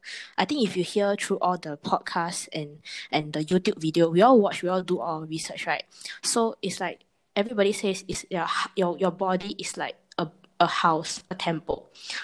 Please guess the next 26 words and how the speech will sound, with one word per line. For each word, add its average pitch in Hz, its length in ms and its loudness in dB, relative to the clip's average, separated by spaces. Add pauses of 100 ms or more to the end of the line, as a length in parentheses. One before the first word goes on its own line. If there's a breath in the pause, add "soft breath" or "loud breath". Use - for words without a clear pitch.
(160 loud breath)
So 214 320 0
the 185 100 -2
body 185 520 2
is - 240 -4
like, - 220 -4 (340)
uh, 127 260 -2 (400)
you 185 120 6
need 190 200 4
to, 160 220 2 (100)
i-, - 280 -4
if 190 160 0
you 190 40 2
don't, 233 340 4 (180)
if 180 160 0
you 185 120 4
eat 214 280 2
all 196 80 6
the 175 80 -2
processed 175 460 4
stuff, 170 440 2 (300 loud breath)
then 196 160 6
you 175 80 4
need 180 200 -2
to, - 280 -6 (280)
uh, 151 180 -2
wash, 175 480 6